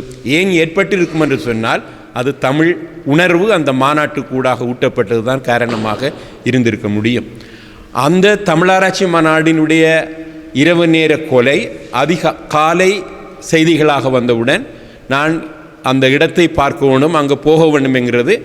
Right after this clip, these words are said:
என்னை அறியாத ஒரு மன உணர்வின் உந்துதலின் அடிப்படையில் ஒரு, ஒரு ஒப்பியாரம் கலந்த நோக்குடன் நான் வீட்டுக்கும் சொல்லாமையே சென்று விட்டேன்.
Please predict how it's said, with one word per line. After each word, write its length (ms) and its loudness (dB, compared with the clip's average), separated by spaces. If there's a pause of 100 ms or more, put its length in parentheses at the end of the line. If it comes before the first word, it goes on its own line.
(360)
என்னை 320 2
அறியாத 520 4
ஒரு 180 2
மன 320 2 (240)
உணர்வின் 420 4
உந்துதலின் 540 2 (140)
அடிப்படையில் 680 0 (420)
ஒரு, 200 4 (140)
ஒரு 180 2
ஒப்பியாரம் 640 2
கலந்த 320 2 (260)
நோக்குடன் 500 0
நான் 140 0 (240)
வீட்டுக்கும் 480 0
சொல்லாமையே 540 0 (240)
சென்று 340 0
விட்டேன். 320 -6